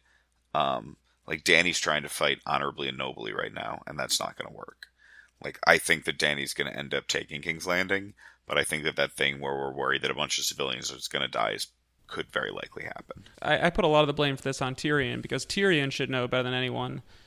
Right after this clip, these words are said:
Speaker 2: that Cersei, especially assuming that any word of the Sept of Baelor got to this group.
Speaker 1: Yeah, which it would've, which we can just assume it did, 'cause a big-ass <laughs> church blew up.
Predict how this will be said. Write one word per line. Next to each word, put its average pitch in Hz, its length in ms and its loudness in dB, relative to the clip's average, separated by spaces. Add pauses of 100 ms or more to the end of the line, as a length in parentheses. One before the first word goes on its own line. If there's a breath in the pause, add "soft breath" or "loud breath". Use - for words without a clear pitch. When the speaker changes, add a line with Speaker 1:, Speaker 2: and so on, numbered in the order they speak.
(220 soft breath)
Speaker 2:
that 139 300 2
Cersei, 143 800 0 (260)
especially 165 420 4
assuming 143 380 0
that 131 120 0
any 139 240 2
word 131 360 2
of 131 100 -6
the 135 60 -4
Sept 131 260 -2
of 131 100 -8
Baelor 135 300 2
got 143 200 4
to 156 60 -8
this 151 180 -2
group. 160 320 -2 (420 soft breath)
Speaker 1:
Yeah, 90 240 2 (280)
which 101 240 4
it 101 160 2
would've, 78 640 2 (480)
which 90 260 -2
we 98 120 4
can 87 160 0
just 80 200 2
assume 80 380 4
it - 100 -4
did, - 340 2 (120)
'cause - 160 10
a 214 80 8
big-ass - 420 6
<laughs> - 140 2
church - 420 2
blew - 200 -12
up. - 180 -6